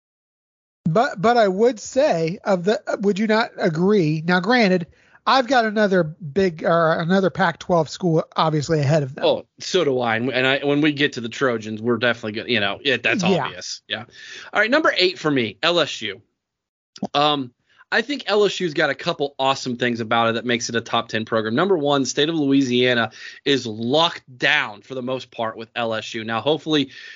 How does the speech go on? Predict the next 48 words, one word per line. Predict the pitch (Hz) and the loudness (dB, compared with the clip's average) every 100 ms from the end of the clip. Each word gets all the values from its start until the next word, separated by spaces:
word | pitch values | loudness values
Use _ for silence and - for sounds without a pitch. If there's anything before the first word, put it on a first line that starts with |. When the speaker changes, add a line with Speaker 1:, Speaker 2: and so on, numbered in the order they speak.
| - | -4
Speaker 2:
uh, | 131 127 | 0 2
we | 127 143 | 2 0
can | 139 127 | 0 -2
crack | - 147 143 | 0 0 0
that | 135 131 131 - | -2 -2 -2 -4
and | 120 | -4
get, | 120 117 - | -4 -4 -2
um, | 127 120 110 107 _ _ _ - | 2 2 0 -4 _ _ _ -2
uh, | 123 117 | -2 -2
Tackett | - 165 160 123 - | 0 0 0 -4 -16
to, | - 120 _ | -12 -12 _
to | - | -20
come, | 123 - 131 120 120 | -14 -4 -2 -2 -2
a-, | 123 120 123 120 123 | -6 -6 -6 -2 -2
uh, | |
get | 120 120 143 | -4 0 0
him | 139 143 | 2 0
away | 120 135 139 | 2 2 2
from | 135 123 | 0 -8
the | 120 | -8
state | - 131 | -2 -2
of | 117 | 0
Louisiana | 120 123 117 120 120 113 | 0 0 2 2 2 0
and | |
come | 110 123 120 | 0 -2 0
play | 123 117 | 0 2
at | 113 | 2
Ohio | 110 113 104 | 2 0 -2
State. | - 110 - _ - - - _ | -4 -6 -6 _ -20 -20 -20 _
Uh, | - 107 107 | -2 0 0
the, | 104 117 113 110 | 0 0 2 2
uh, | - | 0
I | 104 | 0
think | 135 | -2
it's | - | -2
Curtis | - 147 123 | -2 -2 -2
Tackett, | - 135 113 - | -2 -2 -2 -4
right? | 104 113 120 _ _ - | -2 -2 -2 _ _ -8
Or | |
Tackett | 110 143 135 104 | -4 -2 -4 -6
Curtis, | - 127 120 | -4 -4 -4
something | 139 127 | -8 -2
like | 131 123 | -2 0
that, | 123 120 | 0 0
the | 113 | -2
linebacker. | 120 120 180 165 | -2 2 0 0
Speaker 1:
Tackett | 117 | -2
Curtis. | 151 139 135 - | -2 -2 -4 -12